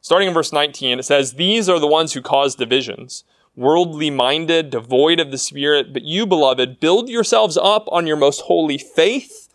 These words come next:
praying in the Holy Spirit. Keep yourselves in the love of God, waiting anxiously for the mercy of our Lord Jesus Christ to eternal life. And have mercy on some who are doubting.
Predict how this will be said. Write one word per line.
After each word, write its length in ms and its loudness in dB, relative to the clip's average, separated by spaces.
praying 320 2
in 80 2
the 100 2
Holy 220 2
Spirit. 540 0
Keep 300 -2
yourselves 560 2
in 160 -2
the 100 4
love 440 2
of 180 0
God, 460 2
waiting 340 0
anxiously 540 0
for 160 -2
the 100 0
mercy 400 0
of 100 2
our 140 4
Lord 220 2
Jesus 340 -10
Christ 560 0
to 140 -6
eternal 380 0
life. 400 -2
And 120 -4
have 420 0
mercy 800 -2
on 220 0
some 400 -2
who 160 -6
are 140 2
doubting. 500 -2